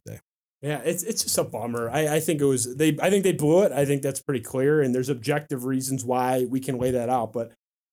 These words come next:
Speaker 2: we'll leave it there. I, I,
Speaker 1: I
Speaker 2: I'm
Speaker 1: will
Speaker 2: gonna
Speaker 1: say, I will say this, though,
Speaker 2: Oh,
Speaker 1: 'cause
Speaker 2: yeah,
Speaker 1: I
Speaker 2: go
Speaker 1: do,
Speaker 2: ahead, go
Speaker 1: I,
Speaker 2: ahead.
Speaker 1: they're fascinating football players. I mean, they're all fascinating and really good football players that were in contention for that award.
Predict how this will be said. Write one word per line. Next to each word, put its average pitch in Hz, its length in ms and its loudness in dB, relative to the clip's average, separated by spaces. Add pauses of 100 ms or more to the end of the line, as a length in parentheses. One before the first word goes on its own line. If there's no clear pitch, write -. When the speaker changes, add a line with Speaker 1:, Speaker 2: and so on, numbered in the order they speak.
Speaker 2:
we'll 165 140 4
leave 208 180 6
it 185 140 0
there. 170 400 6
I, 160 40 0
I, 160 40 -4
Speaker 1:
I 135 280 -12
Speaker 2:
I'm 180 120 4
Speaker 1:
will 220 60 8
Speaker 2:
gonna - 120 4
Speaker 1:
say, 170 160 4
I 175 40 2
will 226 160 4
say 165 140 4
this, 120 200 2
though, 90 80 -2
Speaker 2:
Oh, - 20 0
Speaker 1:
'cause 208 120 4
Speaker 2:
yeah, 196 40 6
Speaker 1:
I 156 40 4
Speaker 2:
go 151 100 4
Speaker 1:
do, 202 60 4
Speaker 2:
ahead, 196 60 2
go 160 60 2
Speaker 1:
I, 143 120 4
Speaker 2:
ahead. 151 120 2
Speaker 1:
they're 233 100 4
fascinating 165 520 2
football - 300 -4
players. 64 240 -10
I 71 40 -8
mean, 92 80 -2
they're 104 160 2
all 135 120 4
fascinating 104 640 2
and 76 240 -4
really 90 200 2
good 80 140 -2
football 85 300 -4
players 80 380 -4
that 78 160 -4
were 78 140 -4
in 82 120 -4
contention 76 480 -6
for 76 120 -10
that 67 140 -8
award. 64 340 -12